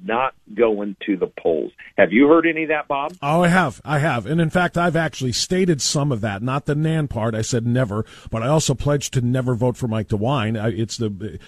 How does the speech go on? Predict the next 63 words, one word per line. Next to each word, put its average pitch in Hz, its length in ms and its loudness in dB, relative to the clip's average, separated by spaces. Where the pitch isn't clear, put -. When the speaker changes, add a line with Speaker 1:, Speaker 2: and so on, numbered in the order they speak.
Speaker 2:
the 123 120 0
vote 151 220 4
I 143 140 2
made 139 240 0
for 131 140 0
him, 139 300 2
uh, 120 220 0
four 131 220 0
years 151 280 4
ago 117 240 2
was, 113 260 0
was 117 240 0
the 117 80 -2
worst 135 280 0
vote, 139 280 0
uh, 120 240 -2
the, 107 140 -6
or 117 180 0
the 110 280 -2
vote, 156 240 4
rather, 131 400 0
with 127 240 -2
which 139 160 -2
I 123 160 0
have 120 200 -2
the 120 60 0
most 127 240 0
regret, 113 480 -2
or 104 60 -2
for 131 200 0
which 123 180 0
I 120 40 2
have 117 100 -2
the 107 60 -2
most 117 220 -2
regret 123 300 -2
in 127 60 -2
my 107 100 -2
entire 113 300 -2
voting 101 280 -2
life. 120 560 -4
But 131 120 4
what 123 140 2
I 113 60 4
would 139 220 4
do 127 180 2
is 120 120 0
go 120 180 2
up 123 100 -2
there 120 160 0
and 113 140 -2
write 110 220 0
in 120 100 0
a 113 60 0
name 101 240 -2
that 92 100 -4
I 92 100 -4
trusted. 98 460 -2
I 87 80 -6
will 104 140 0
not, 113 280 -2
not 143 320 0
vote, 90 360 -6